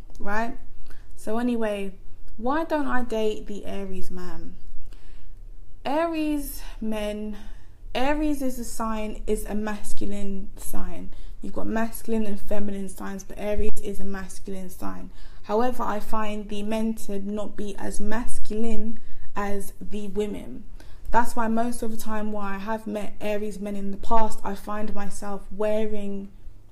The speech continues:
the trousers, whereas, um, I don't particularly like to wear the trousers, really, but I find myself wearing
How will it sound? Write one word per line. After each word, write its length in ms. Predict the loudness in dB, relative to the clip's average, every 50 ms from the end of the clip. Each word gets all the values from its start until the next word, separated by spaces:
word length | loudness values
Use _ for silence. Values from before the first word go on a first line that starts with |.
| -12 -10
the 80 | -10
trousers, 760 | -8 -8 -6 -6 -6 -8 -8 -10 -14 -14 -16 -16 -16 -16 -16
whereas, 600 | -14 -12 -12 -10 -10 -8 -8 -8 -8 -6 -8 -8 -10 -12 -18 -20 -18 -20 -18 -16 -12
um, 460 | -8 -6 -6 -4 -4 -6 -8 -8 -14 -14
I 140 | -12 -12 -8
don't 540 | -6 -4 -4 -4 -4 -6 -8 -10 -8 -8 -6
particularly 760 | -4 -4 -4 -2 0 4 6 6 8 8 6 6 6 6 6
like 420 | 4 4 0 -4 -8 -8 -4 -4 0
to 260 | 2 2 4 6 8 10 10
wear 160 | 10 8 6 4
the 140 | 2 0
trousers, 760 | -4 -4 -4 -4 -4 -6 -8 -8 -8 -6 -6 -4 -4 -4 -4 -4 -4
really, 480 | -2 0 2 6 8 8 8 8 6 2
but 120 | 2 -4
I 100 | -6 -6
find 340 | -6 -10 -10 -12 -12 -8 -4
myself 420 | -2 -2 -2 -2 -6 -8 -10 -12 -10 -8
wearing 600 | -8 -8 -8 -8 -6 -6 -6 -6 -8 -12 -14